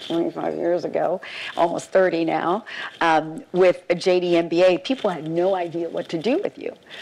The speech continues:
So it was either investment banking or tax. Those were your options. And I didn't want to live in New York, right? That's very funny 'cause that's where I live now. Um, and I was like,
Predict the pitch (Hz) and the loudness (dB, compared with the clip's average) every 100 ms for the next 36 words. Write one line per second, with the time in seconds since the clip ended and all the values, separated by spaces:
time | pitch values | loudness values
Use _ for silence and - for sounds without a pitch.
0 | - - 202 190 208 185 165 170 160 214 | -4 4 6 6 4 4 4 2 4 2
1 | - 254 240 208 208 208 220 202 151 156 | 2 -2 2 2 2 0 -2 0 2 0
2 | - - 240 - - 170 170 180 170 165 | 0 -6 -8 -14 2 2 4 0 2 2
3 | 95 - - - - - 175 170 170 - | 0 -4 -10 -14 -16 -2 0 0 -2 -10
4 | - 175 185 202 180 185 185 175 180 170 | -4 0 4 4 2 0 0 2 0 0
5 | 170 165 175 156 - - 165 160 185 170 | -2 2 2 2 -2 -6 0 2 2 -2
6 | - 175 170 160 165 160 160 156 165 - | -2 -2 -2 -2 -4 -4 -4 0 0 0
7 | 170 165 165 156 165 - 202 - - - | 0 2 0 -2 -2 -2 -4 -8 -12 -8
8 | - - 190 175 175 175 - 185 180 185 | -8 0 4 4 2 -2 2 6 8 6
9 | 185 208 180 | 4 2 0